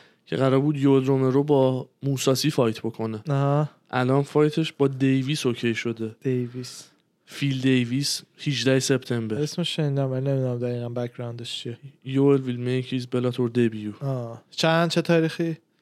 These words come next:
Speaker 1: هجده سپتامبر.
Speaker 2: هجده سپتامبر. اوکی.
Speaker 1: سپتامبر خیلی چیزه،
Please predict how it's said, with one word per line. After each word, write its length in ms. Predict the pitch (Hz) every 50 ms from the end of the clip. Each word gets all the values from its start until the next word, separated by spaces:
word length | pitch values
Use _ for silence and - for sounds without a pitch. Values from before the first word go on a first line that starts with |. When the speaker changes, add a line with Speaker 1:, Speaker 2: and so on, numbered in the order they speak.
| _ - -
Speaker 1:
هجده 340 | 151 143 131 123 139 139 135
سپتامبر. 500 | 127 - 135 123 - - 113 107 107 147
Speaker 2:
هجده 360 | 143 131 123 120 143 143 139
سپتامبر. 680 | 139 - 143 135 123 127 - 123 120 120 120 120 117 - _ _ _ _ _ -
اوکی. 280 | 156 160 - - 165 151 _ _ _ _ _ -
Speaker 1:
سپتامبر 680 | - - 131 127 127 - 131 123 123 123 131 135 147
خیلی 440 | 151 - - 160 160 160 143 117 110
چیزه، 260 | 104 - - 107 110